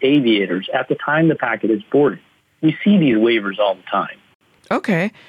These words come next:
Speaker 2: And where can soldiers go if they're interested in learning more about the warrant officer cohort?
Speaker 1: So anyone seeking the commission as a warrant officer should go to our website at w w w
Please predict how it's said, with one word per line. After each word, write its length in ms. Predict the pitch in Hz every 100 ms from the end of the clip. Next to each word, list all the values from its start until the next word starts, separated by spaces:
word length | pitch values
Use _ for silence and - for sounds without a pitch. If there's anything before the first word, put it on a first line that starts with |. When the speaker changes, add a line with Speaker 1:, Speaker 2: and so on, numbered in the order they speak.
| - _
Speaker 2:
And 200 | 196 202
where 140 | 165 240
can 160 | 254
soldiers 360 | 240 220 220 190
go 120 | 202
if 80 | 202
they're 120 | - -
interested 340 | 190 - 202
in 80 | 180
learning 240 | 175 165 165
more 180 | 170
about 220 | 185 156 151
the 80 |
warrant 180 | 135 135
officer 260 | 131 147 131
cohort? 480 | - 139 143 123 - _ _ _ _ _ _ _
Speaker 1:
So 140 | 208
anyone 360 | 220 240 262 202
seeking 240 | 208 185 180
the 60 |
commission 480 | 147 127 123 127 147
as 160 | 127 104
a 80 | 104
warrant 340 | 92 117 123
officer 440 | 131 131 156 151
should 240 | 143 131 107
go 180 | 131 156
to 180 | 185
our 80 | 151
website 680 | 107 107 117 - 101 98 95 -
at 240 | 117 110 -
w 300 | 127 131 165
w 320 | 147 120 120
w 440 | 113 107 101 92